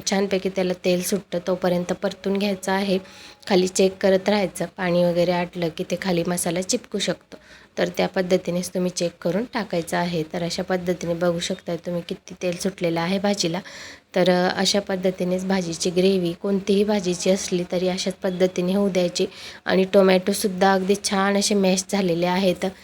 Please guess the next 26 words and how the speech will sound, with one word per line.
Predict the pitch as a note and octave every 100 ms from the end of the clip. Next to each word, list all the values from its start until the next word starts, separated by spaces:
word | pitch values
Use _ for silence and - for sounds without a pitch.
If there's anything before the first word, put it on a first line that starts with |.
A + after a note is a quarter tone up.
| - -
सगळं | - F#3+ G3 G3
असं | G3 G3
मी | F#3+
बघू | F#3+ F#3+ F#3+ G3
शकता | A3 - F3+
तुम्ही | F3+ G3 F#3
कोणत्या | F#3+ F3+ F3
पद्धतीने | F3 F#3 F#3 - F3
असं | F3 F#3
मिक्स | F#3 F#3
करून | - F#3 F#3 F#3+
घेतलेलं | G3+ G3+ E3 F3
आहे. | F3+ E3+ F3+
टोमॅटो | F3+ E3+ D#3+
वगैरे | E3+ E3 E3+
सगळे | F3 F#3 F3
मॅशी | F3+ F3+ G3
करून | F#3+ F3+ F#3
घेतलेले | F#3+ F#3 E3
आहेत. | E3+ F3 F#3 G#3+ - - - -
त्याच्यानंतर | G3 F#3+ G3+ F#3+ F#3+
पाणी | F#3 F#3 F3 F3 F#3
टाकून | F#3 F3+ F#3
घेतलेलं | F#3+ F#3+ E3+ E3
आहे | E3+ F3+
एक | F3 F3+